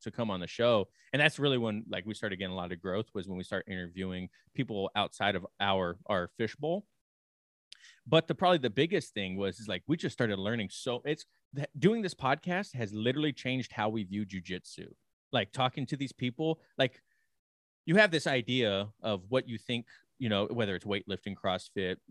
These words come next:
jujitsu, any, any skill, right? You have this idea in your head of what it is, right? Because you're in such a small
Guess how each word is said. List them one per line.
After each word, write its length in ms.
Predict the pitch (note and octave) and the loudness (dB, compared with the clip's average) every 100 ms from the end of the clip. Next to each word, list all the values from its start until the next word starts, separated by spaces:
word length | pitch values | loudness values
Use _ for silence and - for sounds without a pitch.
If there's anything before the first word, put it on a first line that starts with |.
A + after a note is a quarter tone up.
| - | -16
jujitsu, 800 | - G#2+ G#2 F#2 - F#2+ F2+ F#2 B2 | -10 -6 -6 -6 -8 -6 -6 -6 -2
any, 240 | B2+ B2 | 0 0
any 200 | C3+ C#3 | 0 0
skill, 720 | B2+ - - A#2+ G2+ F2+ G2 - _ | 0 -4 -2 0 2 0 -2 -6 _
right? 240 | A2+ A#2 - | 2 2 -2
You 180 | - D3 | 0 2
have 220 | C#3 F3 | 4 4
this 160 | D3+ C3+ | 2 0
idea 400 | A#2+ A2 A2+ G#2+ | 0 0 2 0
in 160 | - G#2+ | 0 -2
your 160 | G#2 F#2+ | 0 0
head 380 | F2+ G2 F2 | 0 2 2
of 240 | F#2 F2 E2+ - | 0 -2 -4 -10
what 180 | A2+ A#2+ | 0 2
it 140 | G#2+ F#2+ | 2 0
is, 440 | F#2+ - - - _ _ - | -2 -2 -8 -14 _ _ -2
right? 200 | B2 C3 | 0 0
Because 280 | C3+ C#3+ A2+ | 0 0 2
you're 140 | B2 | -2
in 240 | - C#3+ B2+ | 0 0 0
such 260 | - A#2+ | -4 -4
a 80 | G#2 | -4
small 720 | - B2 A2 G#2+ G2+ F2+ F2+ | -6 0 4 6 6 4 0